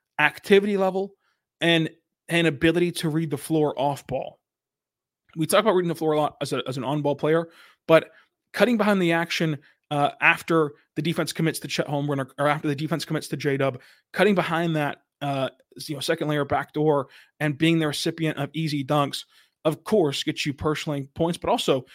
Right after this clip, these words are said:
you cannot find easier points than that. And that, that right there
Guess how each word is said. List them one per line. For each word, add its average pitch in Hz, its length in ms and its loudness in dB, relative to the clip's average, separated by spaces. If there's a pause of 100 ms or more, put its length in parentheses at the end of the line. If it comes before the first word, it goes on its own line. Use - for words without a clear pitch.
(140)
you 185 100 -4
cannot 214 280 2
find 196 300 2
easier 175 320 0
points - 300 -4
than 139 140 -6
that. 135 220 -4
And 151 200 -2
that, 160 240 4 (120)
that 156 380 2
right 180 280 2
there 151 480 0